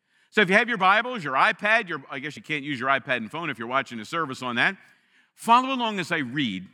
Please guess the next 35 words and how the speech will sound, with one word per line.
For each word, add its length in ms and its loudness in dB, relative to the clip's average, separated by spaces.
a 80 -4
passage 480 -2
from 220 -6
Exodus 480 -4
chapter 400 -2
seventeen. 960 -6
I'm 80 -4
gonna 180 2
begin 320 -4
reading 260 -2
in 120 -4
verse 380 -2
eight. 380 -2
I'll 160 0
read 260 -4
through 220 -6
verse 320 -4
thirteen. 800 -2
And 120 0
let's 200 0
read 220 0
this 220 -4
strange 760 -2
account, 640 0
but 120 0
then 160 0
come 280 0
back 440 0
and 140 -4
look 200 -8
how 240 4
it 140 -4
can 140 -2
help 320 -4
us 360 2